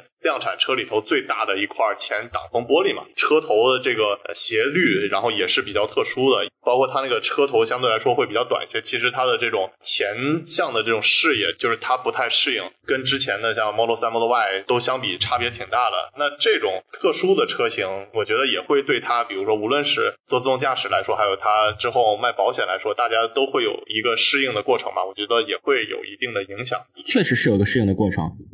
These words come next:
Speaker 2: 我开保时捷和开 Model Y 都要适应一下呢。那开保时捷感觉坐地上了，就是有的时候切换的时候，我甚至经常开保时捷，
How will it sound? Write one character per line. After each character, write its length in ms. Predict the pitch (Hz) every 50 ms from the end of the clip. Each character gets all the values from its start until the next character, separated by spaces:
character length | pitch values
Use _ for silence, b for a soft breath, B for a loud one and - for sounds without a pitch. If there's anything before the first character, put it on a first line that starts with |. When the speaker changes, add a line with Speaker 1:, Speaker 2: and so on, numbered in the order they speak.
| 131
Speaker 2:
我 200 | 127 120 117 113 117
开 400 | - - - - 208 220 226 226
保 260 | 220 - - 110 101
时 180 | 98 - 175 185
捷 180 | 185 147 151
和 140 | 170 156 160
开 220 | 165 - - 180 180
Model 260 | 185 180 185 196 190
Y 200 | 202 202 180 131 - - -
都 140 | - 120 113
要 100 | 113 110
适 260 | 104 - - - 135 113
应 120 | 101 95
一 80 | 87 87
下 180 | 85 95 85
呢。 80 | 78 - - - 90 - -
那 80 | 117 120 120 - - - -
开 100 | 165 170
保 140 | 156 120
时 120 | 110 - 147
捷 100 | 143 160
感 180 | 156 - 92
觉 80 | 98 120
坐 160 | 123 165 156
地 200 | 139 175 214 165
上 160 | 127 95 92
了， 180 | 87 - - - b b b -
就 120 | 160 165
是 100 | 160 160
有 140 | 143 120 117
的 100 | 135 156
时 80 | 180
候 60 | 160 147
切 200 | 147 - - 175
换 180 | 175 175 156
的 100 | 143 123
时 100 | 113 113
候， 140 | 110 110 104
我 100 | 104 113
甚 160 | - 190 180
至 120 | 160 151 143
经 160 | 151 170 175
常 140 | 175 143 143
开 140 | - - 147
保 140 | - 110 101
时 140 | 110 123
捷， 260 | 120 120 117 120 135